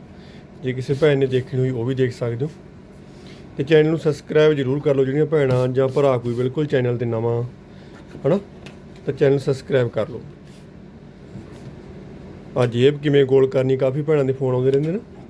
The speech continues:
ਇਹ ਆਹ ਐਂ ਪੀਸ ਲੈ ਲੈਣਾ ਗਾ। ਆਹ ਜੇਬ ਦਾ ਪੀਸ ਹੋ ਗਿਆ। ਹੁਣ ਜਿਹੜਾ ਆਪਣੇ ਕੋਲੇ ਆਹ ਕੱਪੜਾ ਬਚ ਗਿਆ, ਇਹਦੇ ਉੱਤੇ ਚੰਗੀ ਤਰ੍ਹਾਂ ਪ੍ਰੈਸ ਮਾਰ ਲੈਣੀ ਹੈ।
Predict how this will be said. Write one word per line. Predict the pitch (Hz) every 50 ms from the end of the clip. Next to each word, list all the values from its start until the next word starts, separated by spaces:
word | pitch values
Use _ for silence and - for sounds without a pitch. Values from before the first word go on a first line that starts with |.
| - - - - -
ਇਹ | 131 - - -
ਆਹ | 120 113 - - - - - - - - - - - - - - - - - - - - - - - 131
ਐਂ | 123 117
ਪੀਸ | - 127 123 117 120
ਲੈ | 113 110 110
ਲੈਣਾ | 107 110 117 123 131 131
ਗਾ। | 139 139 - - - - - - - - -
ਆਹ | -
ਜੇਬ | 104 120 120 127
ਦਾ | 131 143
ਪੀਸ | 139 143 143 127 127
ਹੋ | 147 147
ਗਿਆ। | 160 196 190 - - - - - - - - - - -
ਹੁਣ | - - 135 131
ਜਿਹੜਾ | 135 143 165
ਆਪਣੇ | 175 147 156 156
ਕੋਲੇ | 147 156 156
ਆਹ | 160 175
ਕੱਪੜਾ | 170 165 143 147 147 147
ਬਚ | 135 131 123 - 123
ਗਿਆ, | 123 143
ਇਹਦੇ | 147 151 143 160
ਉੱਤੇ | 175 156 147 127
ਚੰਗੀ | 127 175 170 185 196 196
ਤਰ੍ਹਾਂ | 190 190 175
ਪ੍ਰੈਸ | 156 160 147 - -
ਮਾਰ | 143 127 117 110
ਲੈਣੀ | 107 107 107 113
ਹੈ। | 110 117